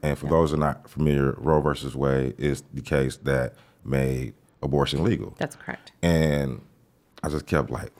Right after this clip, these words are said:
Speaker 1: "Wow, how interesting things would be and how different things would be if that case was overturned,"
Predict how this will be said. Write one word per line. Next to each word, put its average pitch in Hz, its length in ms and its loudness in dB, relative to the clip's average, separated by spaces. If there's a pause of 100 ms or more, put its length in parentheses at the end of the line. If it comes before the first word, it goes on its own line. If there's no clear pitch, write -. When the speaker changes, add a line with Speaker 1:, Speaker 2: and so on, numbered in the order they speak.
Speaker 1:
"Wow, 85 340 2
how 76 680 0 (340)
interesting 80 500 2
things 73 280 -2
would 65 120 -6
be 67 220 0
and 67 120 -2
how 82 640 4 (720)
different 92 300 2
things 76 200 0
would 67 120 -4
be 65 400 -2 (380)
if 95 300 4
that 76 160 2
case 67 240 -2
was 60 120 -8
overturned," 58 580 -6